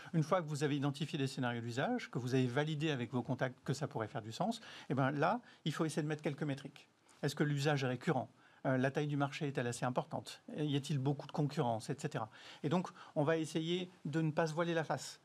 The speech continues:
et de se dire, effectivement, j'ai un super produit, mais sur ce marché-là, ah, peut-être qu'il y a vraiment une opportunité, oui, non, il n'y en a pas. La troisième, qui est au moins aussi importante, c'est celle pendant laquelle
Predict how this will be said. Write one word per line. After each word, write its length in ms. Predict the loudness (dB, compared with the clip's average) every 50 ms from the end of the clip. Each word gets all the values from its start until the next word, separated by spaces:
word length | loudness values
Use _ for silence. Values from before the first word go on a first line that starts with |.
| _ _ _ -4
et 60 | 0
de 100 | 0 2
se 60 | 2
dire, 100 | 4 2
effectivement, 460 | 2 2 0 -4 -6 -4 -2 0 0
j'ai 80 | 2 2
un 80 | 0 0
super 300 | -2 -2 0 -2 0 0
produit, 320 | 0 -2 0 0 0 0
mais 120 | 0 0
sur 220 | 0 0 -2 -4 -2
ce 100 | -2 -2
marché-là, 500 | 0 0 0 -2 0 0 2 2 0 0 0
ah, 180 | -2 -2 -2 -4 _ _ -20 -20 _ _ 0
peut-être 260 | 0 2 2 0 0
qu'il 120 | 2 2
y 20 | 2
a 20 |
vraiment 140 | 4 4 2
une 80 | 2 2
opportunité, 420 | 0 -2 -2 -2 -2 0 0 0
oui, 160 | 0 0 2
non, 220 | 4 4 4 4 4
il 80 | 2
n'y 0 |
en 60 | 0
a 80 | -2 -4
pas. 140 | -6 -10 -18 _ _ _ _ _ _ _ _ _ _ -18 -16 -16 -16 -8 -2 0
La 80 | 0
troisième, 580 | 0 0 2 2 2 2 2 0 0 -2 -2 -4 -6 -12 -20 -20 -20 _ -8
qui 160 | -2 0 0
est 60 | 2 4
au 80 | 4 4
moins 220 | 6 6 4 2
aussi 200 | 0 -2 0 0
importante, 600 | 0 2 2 0 -2 0 0 0 0 -2 -8 -18 -20 -20 -20 -10
c'est 140 | -4 -2 -2
celle 280 | 2 2 2 2 2 2
pendant 180 | 2 2 2 4
laquelle 300 | 2 2 0 -2 -2